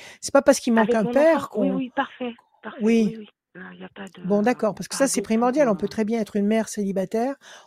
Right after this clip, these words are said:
Speaker 1: On peut très bien être une mère célibataire, élever un enfant, deux, trois, quatre, plus, euh, et s'entendre parfaitement bien avec ses enfants et,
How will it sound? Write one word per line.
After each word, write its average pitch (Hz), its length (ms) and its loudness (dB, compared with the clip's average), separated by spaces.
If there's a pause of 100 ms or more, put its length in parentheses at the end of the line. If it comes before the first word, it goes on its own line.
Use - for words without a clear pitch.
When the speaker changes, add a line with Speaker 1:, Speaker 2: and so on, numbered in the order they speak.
Speaker 1:
On 175 80 -4
peut 190 140 -8
très - 220 2
bien 202 180 4
être 196 160 -2
une 180 160 2
mère 196 260 2
célibataire, 185 640 -2
élever 185 300 -2
un 202 200 0
enfant, 196 380 -4
deux, 202 220 -2
trois, 202 260 -2
quatre, 226 380 -2
plus, - 360 -6 (520)
euh, 185 560 2 (1000)
et 214 200 6
s'entendre 214 540 2
parfaitement 220 520 -2
bien 214 240 2
avec 196 200 -2
ses 185 180 -4
enfants 233 380 -2
et, 196 340 2